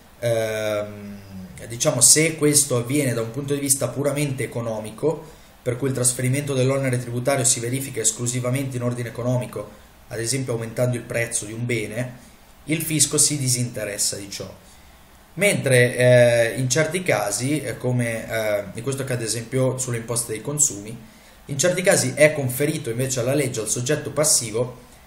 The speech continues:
il diritto di, ehm, rivalersi. La rivalsa si ha in senso fiscale o in senso civile. Se è in senso civile può essere contrattuale, quindi scelta dalle parti,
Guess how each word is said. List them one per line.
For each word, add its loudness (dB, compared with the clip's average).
il -2
diritto 0
di, -6
ehm, 0
rivalersi. 0
La 4
rivalsa 2
si 0
ha 2
in -2
senso 2
fiscale 2
o 4
in 2
senso 0
civile. -2
Se 4
è 6
in 0
senso -2
civile -2
può -2
essere 2
contrattuale, 0
quindi -6
scelta -4
dalle 0
parti, -4